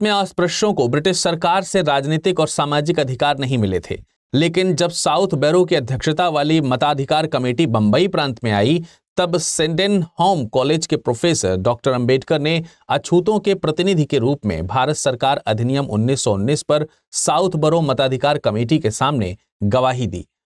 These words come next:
और पचास पत्रों का मुद्रित बयान प्रस्तुत कर दिया। उनकी मांगे थी कि अछूतों को वोट देने का अधिकार होना चाहिए, उन्हें चुनाव में खड़े होने में सक्षम होना चाहिए, उनके मतदाताओं के लिए अलग निर्वाचन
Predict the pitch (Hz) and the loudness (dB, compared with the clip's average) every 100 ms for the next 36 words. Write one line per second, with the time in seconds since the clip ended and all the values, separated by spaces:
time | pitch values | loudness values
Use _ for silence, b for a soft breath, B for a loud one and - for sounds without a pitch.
0 | B - 131 165 170 190 202 - 151 - | B -6 -2 -2 0 0 0 -4 -4 0
1 | 175 160 107 104 123 147 120 113 101 87 | 0 0 0 0 0 0 0 0 0 -2
2 | 117 113 95 - 87 85 82 - _ _ | -4 -4 -6 -4 -6 -4 -10 -14 _ _
3 | B B B B B - 175 185 190 185 | B B B B B -2 0 0 0 2
4 | 214 233 233 220 208 190 180 214 214 170 | 0 0 0 0 0 2 2 2 0 0
5 | 135 180 165 135 147 160 127 101 104 143 | 2 2 2 0 2 0 -2 -2 0 0
6 | 147 156 151 151 151 147 - _ 120 117 | 2 0 0 0 0 -2 -6 _ 0 0
7 | 113 127 131 156 147 - 139 147 135 147 | 2 0 0 0 -2 -2 0 0 0 0
8 | 143 110 - 151 - 202 120 92 92 90 | 0 -2 -4 -4 -2 -2 -2 -2 -2 -2
9 | 104 160 - _ _ 143 185 202 185 151 | -2 -2 -6 _ _ 0 0 0 0 -2
10 | 123 139 127 151 214 - 120 101 127 156 | 0 0 0 0 0 0 0 2 0 0
11 | - 185 208 143 120 120 117 151 | -2 0 0 0 0 0 -2 -4